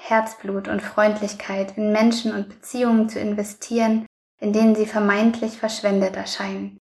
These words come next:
ist dies nicht wahr. Dabei handelt es sich um eine gern genutzte Lüge des Feindes. Gottes Liebe zu teilen ist nämlich niemals vergeblich.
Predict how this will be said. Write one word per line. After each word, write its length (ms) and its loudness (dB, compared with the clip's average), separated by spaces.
ist 240 -16
dies 240 -2
nicht 320 -2
wahr. 400 -2
Dabei 220 6
handelt 360 2
es 160 -6
sich 280 -2
um 80 -4
eine 180 -2
gern 380 4
genutzte 460 0
Lüge 300 0
des 220 -6
Feindes. 560 -4
Gottes 420 0
Liebe 300 0
zu 180 -6
teilen 540 2
ist 220 -8
nämlich 360 0
niemals 480 2
vergeblich. 680 -10